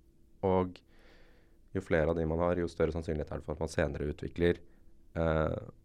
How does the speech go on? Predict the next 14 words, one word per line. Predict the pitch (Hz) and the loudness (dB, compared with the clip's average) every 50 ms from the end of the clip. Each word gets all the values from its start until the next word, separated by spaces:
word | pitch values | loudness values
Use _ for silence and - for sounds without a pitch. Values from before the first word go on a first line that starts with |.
| - - - - - | -20 -20 -20 -20 -20
psykisk, | - - - 78 76 - - - - - - - - | -6 -2 -2 -2 0 -2 -4 -4 -4 -14 -20 -4 0
eh, | 92 90 90 90 90 | 0 2 2 0 0
lidelse, | 92 87 78 76 - 110 143 156 - - - - - | 0 -2 -2 2 2 2 2 2 -2 -10 -20 -2 0
men | 107 107 104 87 82 82 - - - - - | 0 0 0 -2 -6 -8 -12 -20 -20 -10 -6
også | - 95 - - - - 135 127 120 120 117 113 110 110 101 - - | -6 -6 -6 -2 0 2 4 6 6 6 6 6 4 4 2 2 0
avhengighet, | - 123 107 85 78 76 73 71 80 85 - - - - - - - - | 0 0 2 0 0 0 0 2 2 2 0 0 -8 -18 -20 -20 -6 -2
og | 101 95 92 92 90 87 - | 0 2 2 2 2 0 0
også | 117 - - - 110 104 104 104 101 101 101 104 - - | -2 -6 -2 -2 0 2 2 2 2 2 2 0 0 2
overvekt, | - 92 80 73 69 - - - - - - - - - - - - - | 4 4 4 2 0 -4 -6 -6 -12 -20 -20 -20 -20 -18 -20 -8 -2 2
og | 92 90 90 87 - 80 | 2 4 4 4 4 2
også, | - - - - 104 104 101 101 98 - - - - - - - - - - - - - - - - - - - - | 0 -2 0 2 4 6 6 6 4 2 -2 -14 -20 -20 -20 -20 -20 -20 -20 -20 -20 -20 -20 -20 -20 -20 -20 -8 -4
eh, | 50 50 50 - - - - - - - - - - - - - - | -4 -2 -2 -4 -8 -10 -10 -12 -14 -16 -16 -18 -18 -20 -20 -20 -20
forekomst | - - - - 107 90 80 80 - 80 80 82 80 - - - | -18 -18 2 4 6 6 6 4 2 0 0 0 -4 -4 2 4
av, | 78 76 78 78 78 78 78 80 | 4 6 6 6 6 4 2 -2